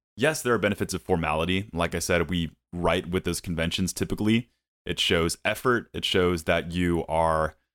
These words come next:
willing to put in the time to make sure you got your formatting right, essentially, within a cover letter. And the second benefit being it's just what people are used to seeing when they see cover letters.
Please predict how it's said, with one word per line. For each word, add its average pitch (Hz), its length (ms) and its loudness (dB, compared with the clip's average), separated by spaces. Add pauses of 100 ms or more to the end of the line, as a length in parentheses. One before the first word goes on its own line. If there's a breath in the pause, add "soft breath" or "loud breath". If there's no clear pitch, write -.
(200)
willing 92 440 0
to - 240 -4
put - 220 4
in 87 100 0
the 85 80 -2
time 85 760 -2 (100)
to 78 520 -4 (300)
make 90 240 -4
sure 101 200 2
you 98 100 0
got 95 120 0
your 90 80 -2
formatting 90 540 0
right, 98 220 2
essentially, 107 580 0
within 85 420 -2
a 80 80 -2
cover 95 320 -4
letter. 113 340 0 (580)
And 92 240 0
the 87 60 -2
second 104 440 0
benefit 92 400 0
being 87 180 0
it's 85 200 -2
just - 260 -6
what 90 120 -4
people 85 300 -6
are 80 120 2
used 85 360 -4
to 82 80 -6
seeing 90 440 -2
when 90 120 -2
they 87 100 2
see 90 200 -4
cover 85 280 -4
letters. 98 460 0